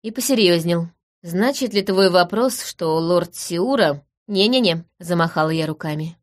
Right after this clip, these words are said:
«Он только упырей по кладбищу меня гонять заставляет, а сам сидит где повыше и потешается. Со мной отец такое делал», понимающе вздохнул приятель. «Терпи,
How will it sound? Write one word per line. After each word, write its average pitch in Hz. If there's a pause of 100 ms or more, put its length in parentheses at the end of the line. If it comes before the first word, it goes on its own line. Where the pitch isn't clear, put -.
(100)
«Он 339
только 262
упырей 226
по 180
кладбищу 170
меня 175
гонять 170
заставляет, 160 (220)
а 214
сам 370
сидит 269
где 208
повыше 170 (280)
и 427
потешается. 160 (220)
Со 202
мной 262
отец 175
такое 165
делал», 160 (220)
понимающе 185
вздохнул 165
приятель. 156 (140)
«Терпи, 180